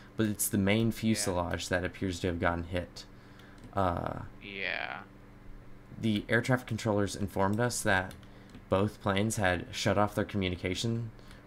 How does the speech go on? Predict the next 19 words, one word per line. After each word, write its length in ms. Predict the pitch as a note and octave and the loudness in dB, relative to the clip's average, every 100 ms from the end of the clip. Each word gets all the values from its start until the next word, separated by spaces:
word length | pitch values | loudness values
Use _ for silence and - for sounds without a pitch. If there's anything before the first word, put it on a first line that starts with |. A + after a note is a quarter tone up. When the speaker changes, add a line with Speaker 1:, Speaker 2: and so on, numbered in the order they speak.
| - | 2
Speaker 1:
right 220 | F#2+ G2 | 4 4
before 240 | - - G2+ | 0 0 0
the 80 | |
flight, 400 | F2 F#2 F#2 - - - - - - - | 0 2 2 2 -4 -16 -20 -20 -20 -4
uh, 160 | - F#2 | 4 4
because 260 | F#2 F#2+ F2+ | 4 0 2
they 100 | F#2+ | 2
thought 200 | F#2 F2 | 2 2
they 60 | |
had 100 | F#2+ | 0
everything 320 | D3 F#2+ G2+ F#2 | 0 -2 -2 0
under 160 | F2 | 0
control. 500 | F2 F2+ - G2+ A2+ A2+ - - - - - - - | -4 -4 2 2 2 -4 -12 -20 -20 -20 -20 -20 -4
And, 400 | A#2 A2 G#2+ G#2 | 0 4 4 4
uh, 320 | G#2+ G#2 G2+ G2 | 4 4 4 2
Speaker 2:
Let 80 | |
me 60 | G2 | 2
check, 220 | - | 0
let 60 | B2+ | 0